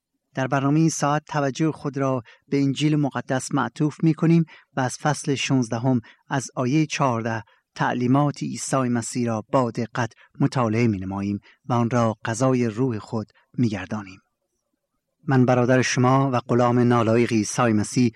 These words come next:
کشیش سید رضا مسعودی، این افتخار رو دارم که قرائت کننده کلام حیات بخش و جاودانه خدا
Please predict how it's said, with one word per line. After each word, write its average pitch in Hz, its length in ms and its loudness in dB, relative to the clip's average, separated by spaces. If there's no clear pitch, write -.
کشیش 156 360 0
سید 117 300 0
رضا 113 240 2
مسعودی، 110 540 0
این 135 140 6
افتخار 131 380 2
رو 127 80 2
دارم 127 300 2
که 135 180 -2
قرائت 117 280 -2
کننده 117 340 2
کلام 120 420 0
حیات 120 420 0
بخش 113 220 0
و 120 40 0
جاودانه 110 640 2
خدا 107 380 -2